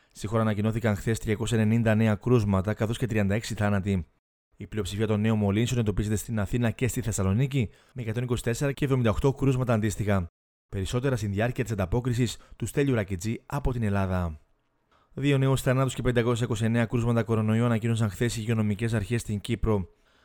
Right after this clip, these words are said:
Τα νέα θύματα είναι ένας άνδρας ηλικίας εξήντα οκτώ ετών, χωρίς υποκείμενα νοσήματα, και μια γυναίκα ηλικίας εβδομήντα έξι ετών,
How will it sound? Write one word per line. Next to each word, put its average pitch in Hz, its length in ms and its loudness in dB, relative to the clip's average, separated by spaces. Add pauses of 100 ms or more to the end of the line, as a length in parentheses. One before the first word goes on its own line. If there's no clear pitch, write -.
(120)
Τα 98 140 -4
νέα 107 200 0
θύματα 113 380 0
είναι 110 80 2
ένας 110 220 0
άνδρας 117 260 2
ηλικίας 110 260 -2
εξήντα 107 220 -2
οκτώ 117 240 0
ετών, 113 340 2
χωρίς 113 280 -2
υποκείμενα 104 420 0
νοσήματα, 127 540 -2 (300)
και 113 140 -6
μια 113 160 0
γυναίκα 107 340 -2
ηλικίας 104 320 -2
εβδομήντα 101 280 0
έξι 127 200 0
ετών, 127 300 0